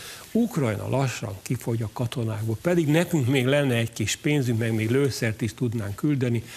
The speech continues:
de már nincs, aki harcoljon helyettünk. Kapkodom a levegőt. Tehát ez, ez a fo-, ez a, ez a, eh, gigantikus történelmi léptékű cinizmus, ez, ez, ez elborzasztja az embert.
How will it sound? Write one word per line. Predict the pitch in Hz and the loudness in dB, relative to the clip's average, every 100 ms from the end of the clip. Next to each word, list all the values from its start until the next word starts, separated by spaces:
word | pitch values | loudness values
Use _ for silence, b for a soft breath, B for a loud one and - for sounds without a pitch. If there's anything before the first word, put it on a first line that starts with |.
| B | B
de | - 151 | 0 2
már | 185 131 113 | 2 2 2
nincs, | 131 120 | 2 0
aki | 123 - | -2 -2
harcoljon | 113 127 120 - 120 110 107 | 0 0 -2 -4 -4 -2 -2
helyettünk. | 123 117 117 - - 110 B B B B B B B - - - - - - - - - - - - - | -2 -2 -4 -4 -4 -4 B B B B B B B -20 -20 -20 -20 -20 -20 -20 -20 -20 -20 -20 -20 -12
Kapkodom | - 165 - 117 113 113 | -2 0 0 -2 0 0
a | |
levegőt. | 117 117 110 113 107 | 0 0 0 -2 -2
Tehát | 127 113 | -2 -2
ez, | 175 440 - - | -2 -4 -8 -8
ez | - 165 | -2 2
a | 156 | 2
fo-, | 123 180 - | 0 -2 0
ez | 160 147 | 2 2
a, | 131 165 | 2 0
ez | - 147 | 0 0
a, | 135 120 110 B B B - | 2 0 -2 B B B -4
eh, | 110 117 113 - - 320 220 | 0 0 -2 -8 -10 -4 -2
gigantikus | 151 127 160 147 123 135 123 - | 0 2 4 2 2 0 -2 0
történelmi | 151 151 151 127 117 | 0 0 0 2 2
léptékű | 117 123 120 - 117 - | 2 2 0 -2 -2 -2
cinizmus, | 110 127 123 117 107 120 - | -2 2 2 2 2 0 0
ez, | 117 151 | 0 0
ez, | 135 123 466 381 | -2 -4 -4 -4
ez | 123 - | -4 0
elborzasztja | 127 113 110 104 117 - - | 0 0 0 -2 -4 -8 -8
az | 117 | -6
embert. | 113 113 107 113 | -6 -6 -8 -10